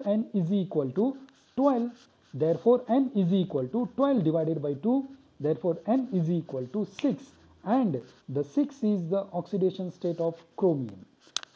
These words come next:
लक्षात आलं? Rule number three सर्वांच्या लक्षात आलेला असेल असं consider करून आपण थोडंसं आता पुढे जातोय. का अजून एखादं example तुम्हाला देऊया?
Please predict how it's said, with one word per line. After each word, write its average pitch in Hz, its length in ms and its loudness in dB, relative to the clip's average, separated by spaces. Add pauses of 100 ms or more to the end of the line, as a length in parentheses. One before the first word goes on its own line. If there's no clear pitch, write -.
(160)
लक्षात 185 320 0
आलं? 233 180 2 (360)
Rule 180 240 0
number 185 340 0
three 185 320 -4
सर्वांच्या 170 680 -4
लक्षात 165 500 -6
आलेला 160 300 -4
असेल 156 400 -6 (360)
असं 143 200 -6
consider 165 460 -6
करून 165 260 -8
आपण 156 200 -8
थोडंसं 165 540 -4
आता 185 180 -4 (760)
पुढे 196 260 6
जातोय. 113 340 -8 (1800)
का 170 120 -2
अजून 175 200 0
एखादं 202 260 0
example 190 420 0
तुम्हाला 190 280 -2
देऊया? 190 340 0